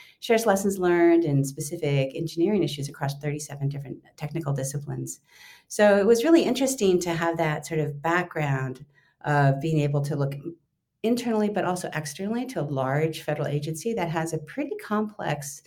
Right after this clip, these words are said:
story to tell and a pretty complex set of stakeholders.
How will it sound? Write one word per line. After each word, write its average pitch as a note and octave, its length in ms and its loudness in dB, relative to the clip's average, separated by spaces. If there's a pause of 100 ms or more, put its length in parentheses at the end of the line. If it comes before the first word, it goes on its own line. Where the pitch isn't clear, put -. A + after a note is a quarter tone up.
(340)
story F3+ 380 2
to E3+ 120 -4
tell D3+ 300 0
and D#3+ 100 2
a D3+ 60 0
pretty G#3 240 -4
complex E3+ 560 -4
set D3 140 -4
of C#3 60 -2
stakeholders. C#3+ 800 -8